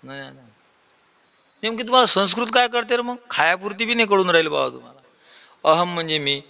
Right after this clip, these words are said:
इदानीं म्हणजे आता, यद म्हणजे जे, वदन म्हणजे बोलत, शत्रुप्रत्यय, अस्मि म्हणजे आहे, मी आता जे बोलत,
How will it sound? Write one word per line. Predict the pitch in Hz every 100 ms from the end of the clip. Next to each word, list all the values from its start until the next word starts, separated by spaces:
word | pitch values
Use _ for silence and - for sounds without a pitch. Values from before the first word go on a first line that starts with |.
| -
इदानीं | 151 160 156
म्हणजे | 151 147 147
आता, | 139 139 139 143 - _ - - - - - 127
यद | 151 151
म्हणजे | 143 143 143
जे, | 131 143 143
वदन | 139 147 151 143
म्हणजे | 139 139
बोलत, | 127 131 135 131 131 123 -
शत्रुप्रत्यय, | - 131 135 127 131 - 127 123 - - _
अस्मि | 147 139 147 147
म्हणजे | 139 143
आहे, | 143 139 135 131
मी | 135
आता | 139 135 135
जे | 135 135
बोलत, | 135 135